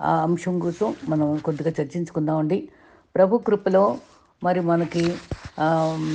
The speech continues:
చక్కని మాటలు ప్రభు మనకి ఇస్తున్నారు. మరి ప్రకాశించాలంటే మేల్కోవాలి, అంటే ప్రకాశించాలి. విజయవంతమైన పరిగెత్తాలి అంటే, మన విజయం కోసం పరిగెత్తాలంటే పరిగెత్తడం అవసరం.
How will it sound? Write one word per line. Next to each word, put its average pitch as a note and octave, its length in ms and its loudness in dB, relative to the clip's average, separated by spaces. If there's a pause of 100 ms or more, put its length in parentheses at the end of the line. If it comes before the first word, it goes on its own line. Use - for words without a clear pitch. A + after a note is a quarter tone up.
(460)
చక్కని G#3+ 460 0
మాటలు F#3+ 640 2
ప్రభు F3 320 0
మనకి F3 300 -2
ఇస్తున్నారు. E3+ 480 0 (580)
మరి F3 440 2 (380)
ప్రకాశించాలంటే G#3 1300 2 (380)
మేల్కోవాలి, F3 840 2 (100)
అంటే D#3 160 -2
ప్రకాశించాలి. D3 840 -2 (380)
విజయవంతమైన G3+ 840 4
పరిగెత్తాలి F3+ 840 2
అంటే, E3+ 280 0
మన E3+ 240 0
విజయం E3 320 -2
కోసం G3 300 0
పరిగెత్తాలంటే F3 680 0
పరిగెత్తడం F#3 580 -2
అవసరం. E3 380 0